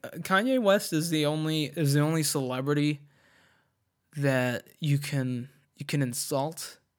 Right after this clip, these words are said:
and he'll genuinely get upset. And he's the only person that, uh, unless he does it all for shits and giggles, but if he doesn't, he's the only celebrity that I've ever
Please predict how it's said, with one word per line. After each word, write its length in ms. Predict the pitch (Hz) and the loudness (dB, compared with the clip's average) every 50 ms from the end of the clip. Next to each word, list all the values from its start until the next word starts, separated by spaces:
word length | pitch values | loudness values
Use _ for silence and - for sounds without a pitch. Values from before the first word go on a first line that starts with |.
| _ _ _ _ _ _ _ _ _ _ _ _ _ _ _ _ _ - | _ _ _ _ _ _ _ _ _ _ _ _ _ _ _ _ _ -10
and 160 | 139 127 120 | -8 -8 -4
he'll 200 | 123 139 147 147 | -2 0 0 0
genuinely 720 | 143 143 - - 147 143 143 147 143 139 135 131 127 117 | 0 -2 0 2 2 4 4 4 4 2 2 0 -2 -6
get 200 | 117 - - - | -8 -8 -10 -10
upset. 520 | 120 - - - - - 123 110 107 - - _ _ _ _ _ _ _ _ _ _ - - | -10 -8 -8 -8 -6 -4 -4 -6 -6 -10 -16 _ _ _ _ _ _ _ _ _ _ -12 -8
And 480 | 143 135 131 127 123 123 123 120 - - _ _ _ | -6 -6 -4 -4 -4 -6 -8 -10 -12 -18 _ _ _
he's 260 | - - 170 175 - | -4 0 0 2 2
the 140 | 202 190 175 | 2 2 2
only 240 | 170 170 170 165 | 2 2 0 -2
person 520 | 147 - 156 151 143 - 156 147 143 135 127 | -2 0 0 0 0 0 0 0 0 0 0
that, 220 | 127 120 113 - - - - - _ - - | -2 -4 -6 -8 -12 -20 -20 -20 _ -20 -16
uh, 120 | - 123 - - | -12 -10 -4 -2
unless 340 | 156 156 165 202 214 208 | 0 4 4 4 4 4
he 100 | - 220 | 2 2
does 240 | 190 196 196 190 180 | 4 4 4 4 4
it 160 | 180 175 165 | 2 0 0
all 240 | - - 143 147 151 | 0 0 2 2 0
for 260 | 147 - - 147 135 | 0 -2 -2 -2 -2
shits 340 | 131 - - 160 147 147 - | -2 -2 0 -2 -2 -2 -2
and 120 | 135 127 117 | -6 -4 -4
giggles, 460 | 123 127 135 151 165 175 175 - - _ _ - - - - - - _ _ _ _ _ _ - | -4 -2 0 0 0 -2 -2 -6 -12 _ _ -20 -20 -20 -20 -20 -20 _ _ _ _ _ _ 2
but 340 | - 143 135 131 131 131 - - | 6 6 6 6 4 -2 -4 -4
if 220 | 143 143 139 - | -4 -4 -4 -4
he 120 | - 160 160 | -4 -4 -2
doesn't, 560 | 147 151 143 156 170 170 190 208 202 - - - _ _ _ _ _ _ _ _ _ _ _ _ _ | 0 2 4 4 4 4 2 0 -2 -2 -6 -12 _ _ _ _ _ _ _ _ _ _ _ _ _
he's 240 | - 180 196 208 202 | 0 2 2 2 2
the 140 | 226 208 180 | 2 2 4
only 220 | 190 196 196 190 | 4 4 4 2
celebrity 640 | 180 - 175 160 151 147 151 151 160 165 160 170 175 | 2 2 2 4 4 4 4 4 2 2 2 0 0
that 240 | 160 143 139 131 127 | 0 2 2 2 4
I've 300 | 123 120 123 127 - - - - | 2 0 -2 -4 -8 -12 -14 -8
ever 480 | - 151 156 151 156 156 156 151 143 | -6 -4 -2 0 2 2 4 4 2